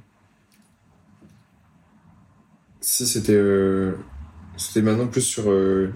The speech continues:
sur chaque in-, industrie. Euh, j'ai vu que du coup vous, vous tendiez à,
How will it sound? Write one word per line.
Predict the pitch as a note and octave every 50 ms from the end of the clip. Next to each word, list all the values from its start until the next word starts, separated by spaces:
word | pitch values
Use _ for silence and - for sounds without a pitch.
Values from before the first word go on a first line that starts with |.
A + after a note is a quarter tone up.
| -
sur | - - - - - -
chaque | - A2+ G#2+ - A2
in-, | G2+ G2 F#2+ - -
industrie. | G#2 G#2 G2+ G2 G#2 G2+ - - - C3+ D#3+ E3 - - _ _ _ _ _ _ _ _ - G#2+
Euh, | G#2+ G#2 G2+ G2 F#2+ F#2+ F#2+ F#2 F#2 F#2 F#2 F#2 - - - - _ _ _ _ _ _ _ - _ _ _ _ _ - - -
j'ai | G2 F#2+ G#2 F#2+
vu | G#2 A2 A2
que | - A2+ G2+ G2+ G2
du | F#2+ G2+
coup | G2 - A#2+
vous, | A2+ G#2+ G2+ G2 F#2+ F#2+ G2 G2 F#2+ E2+ -
vous | G2 F#2+
tendiez | F#2 - G#2 G#2 G#2 G#2 A2 A#2 A#2
à, | A2 G2+ F#2+ F#2 F#2 F2+ F2+ F2+ F2+ F#2